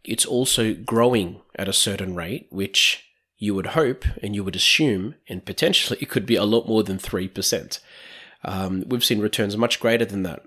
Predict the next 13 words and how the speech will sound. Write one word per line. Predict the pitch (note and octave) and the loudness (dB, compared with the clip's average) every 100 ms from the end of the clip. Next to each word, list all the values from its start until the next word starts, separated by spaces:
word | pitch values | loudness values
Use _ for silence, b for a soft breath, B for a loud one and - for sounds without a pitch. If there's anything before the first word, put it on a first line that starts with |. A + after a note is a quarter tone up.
| _ | _
But | - | 0
saying | - F#3 C3+ | 4 6 4
that, | G2+ G3+ | 0 -2
we've | G#3 | 0
seen | - G#2+ | 0 0
years | F#2+ E2+ F2 F#2 - b b b | -4 -6 -4 0 -2 b b b
where | G2 | -6
markets | F#2 F#2 F#2 G#2 - - - _ _ | -4 -4 -4 -2 2 2 0 _ _
haven't | - A3+ F3+ | 0 2 2
grown, | - - - _ _ _ | 0 -8 -14 _ _ _
you | - | -10
know, | F2+ A2 - | -6 -6 -4
and | G#2 G2 G2 F#2+ | -4 -2 -4 -4